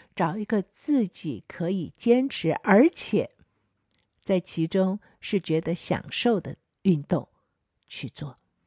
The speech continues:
我自己在目前这个阶段当中呢，真的觉得所谓的成人芭蕾，就是所谓的银天鹅芭蕾舞蹈课程，是一个非常非常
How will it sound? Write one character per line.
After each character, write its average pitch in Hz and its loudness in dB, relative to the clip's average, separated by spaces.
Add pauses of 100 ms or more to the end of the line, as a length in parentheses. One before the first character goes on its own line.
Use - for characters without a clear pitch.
(1120)
我 170 -2
自 220 0
己 156 -4
在 160 -2
目 220 2
前 160 -10 (100)
这 - -10
个 143 -8
阶 170 -4
段 170 -2
当 180 -2
中 185 -2
呢， 160 -6 (420)
真 269 2
的 330 0
觉 151 -6
得 151 -8 (180)
所 - -10
谓 190 -2
的 160 -8
成 - -8
人 190 0
芭 151 -4
蕾， 139 -10
就 160 -8
是 170 -10
所 - -10
谓 156 -2
的 143 -10 (280)
银 180 -2
天 247 2
鹅 - 0 (100)
芭 180 -2
蕾 151 -4
舞 147 -8
蹈 175 -2
课 160 -2
程， - -10 (320)
是 - -8
一 151 -4
个 120 -12
非 202 -6
常 170 -10
非 180 -8
常 143 -10